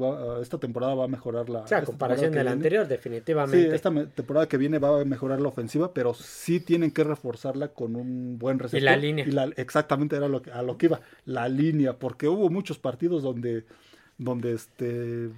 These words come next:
Speaker 1: apenas y, y
Speaker 2: Les
Speaker 1: saca-,
Speaker 2: entraban
Speaker 1: sacaban,
Speaker 2: y ya
Speaker 1: les
Speaker 2: los ten-
Speaker 1: entraban y ya los tenía enfrente, ¿no? Entonces, así tampoco, el mariscal de campo, por más que tengas a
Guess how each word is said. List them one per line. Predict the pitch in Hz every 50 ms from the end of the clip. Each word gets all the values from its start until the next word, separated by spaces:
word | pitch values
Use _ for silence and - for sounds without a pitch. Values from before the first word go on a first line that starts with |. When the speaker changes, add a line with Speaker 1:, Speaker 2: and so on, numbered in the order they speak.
| 120 - -
Speaker 1:
apenas | 127 123 - 190 190 160 - 143
y, |
y | 131
Speaker 2:
Les | 131 131 123 123 120 123 123 120 120 120 127 127 143 143 131 117
Speaker 1:
saca-, | 120 131 123 120 - - 143
Speaker 2:
entraban | 135 135
Speaker 1:
sacaban, | - 180 180 190 202 202 185 165
Speaker 2:
y | 147
ya | 139 165 170
Speaker 1:
les | 170
Speaker 2:
los | 170 156
ten- | 135 135 143
Speaker 1:
entraban | 180 214 220 233 233 190
y | 147 131
ya | 147 156
los | 160 156
tenía | - 139 123 135 139
enfrente, | 135 127 139 131 131 123 123 120 107
¿no? | 107 117 123 131 135 131
Entonces, | 131 127 185 180 170 151 - 127
así | 123 135 127 151 156
tampoco, | 156 - 147 120 120 156 - - 147 - - _ _ - _ _ _ _ -
el | 131 123 123
mariscal | 127 135 135 135 131 - 208 214
de | 180
campo, | - 185 185 180 160
por | 139 - - 131 120
más | 139 170 190 -
que | - -
tengas | - - 175 175 180 160 135 - -
a | 120 110 143 -